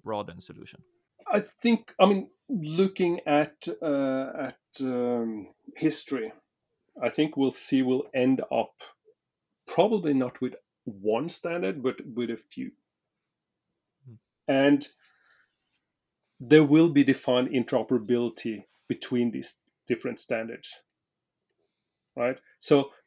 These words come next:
Speaker 2: like, there won't be one E I D for the world, for example. There will be a lot of islands of them, but there will be intercommunication between them.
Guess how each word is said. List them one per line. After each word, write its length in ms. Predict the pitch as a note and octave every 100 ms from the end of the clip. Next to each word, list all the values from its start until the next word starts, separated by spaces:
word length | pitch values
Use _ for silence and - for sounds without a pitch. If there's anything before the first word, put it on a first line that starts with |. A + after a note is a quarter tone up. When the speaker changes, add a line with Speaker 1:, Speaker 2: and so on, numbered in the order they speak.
| _ _
Speaker 2:
like, 280 | D3+ D3 -
there 220 | C#3+ D3+
won't 360 | C3+ D3+ D3+ -
be 140 | C#3+
one 880 | C3 G#2+ G#2 G#2+ A#2 C3 C#3+ C#3+ D3 -
E 160 | C3+ C3
I 120 | B2+
D 140 | C3
for 200 | B2 C3
the 100 | A#2+
world, 260 | A#2 B2 -
for 120 | C3
example. 340 | - A#2+ B2
There 140 | A#2 A#2
will 120 | A#2+
be 120 | A2
a 80 | A#2+
lot 160 | A#2 A2+
of 160 | A2
islands 400 | G#2+ G#2 A2 G#2
of 100 | A2+
them, 220 | B2+ C#3 - _ -
but 160 | B2+ -
there 100 | A#2
will 200 | A#2+ A2
be 280 | A2+ A2+
intercommunication 840 | A#2 G#2 A2+ - A#2+ B2 B2+ - -
between 320 | A2+ -
them. 100 | B1